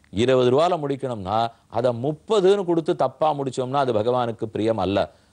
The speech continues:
அததற்கு கணக்கு பார்த்து, சரிவர இருக்கா, வாங்கி வச்சுட்டு இருக்கமா, அதுக்கு ஒழுங்கா கணக்கு எழுதினமா, இதை பார்த்து பார்த்து செலவழிச்சா தான் லக்ஷ்மி இருப்பாள்.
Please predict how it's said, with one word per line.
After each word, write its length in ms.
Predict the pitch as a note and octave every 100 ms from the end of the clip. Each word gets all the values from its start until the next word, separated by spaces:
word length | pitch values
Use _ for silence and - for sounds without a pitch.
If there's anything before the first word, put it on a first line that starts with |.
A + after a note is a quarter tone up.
| _ -
அததற்கு 540 | F#2+ A#2 C#3 E3 E3+ C#3
கணக்கு 340 | A2 G#2+ E2+
பார்த்து, 360 | F#2 E2+ - G2+
சரிவர 480 | G2 G#2 A2+ A#2 A#2
இருக்கா, 440 | F2 F#2 F#2+ - G2+ G#2+ _ _ -
வாங்கி 340 | G#2 C3+ A#2+
வச்சுட்டு 360 | G#2+ G#2+ B2+ G2
இருக்கமா, 300 | F2+ F#2+ G#2
அதுக்கு 260 | F#2+ F2+ F2+
ஒழுங்கா 360 | A#2 D#3 D3+ -
கணக்கு 280 | A2 B2+ A#2+
எழுதினமா, 380 | G2+ F#2+ G2+ G#2 - _ _
இதை 200 | G2+ G2+ F#2
பார்த்து 480 | - B2 F3 F3+ - D#3
பார்த்து 440 | C#3+ C3+ A#2 A#2+ A2
செலவழிச்சா 460 | A2+ A2+ G2 G#2 F#2
தான் 160 | B2
லக்ஷ்மி 340 | A#2 F2+ - A2+
இருப்பாள். 420 | F#2 E2+ D#2+